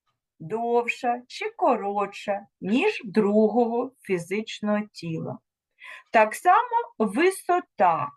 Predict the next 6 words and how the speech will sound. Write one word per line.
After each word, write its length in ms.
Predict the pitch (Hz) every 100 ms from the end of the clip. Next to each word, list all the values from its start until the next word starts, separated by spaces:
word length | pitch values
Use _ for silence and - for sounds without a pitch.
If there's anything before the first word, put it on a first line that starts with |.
| _ _ _ _ -
і 160 | 220
так 320 | 214 170 151
само 440 | - 220 262 359 381 403 - _ -
ширина. 920 | - - 226 262 277 269 202 - - _ _ _ _ _ _ _ _ -
Отже, 520 | 226 190 165 180 262 403 - _ _ _ _ _ _ _ -
зробіть 1120 | 185 196 254 214 170 175 208 277 403 - _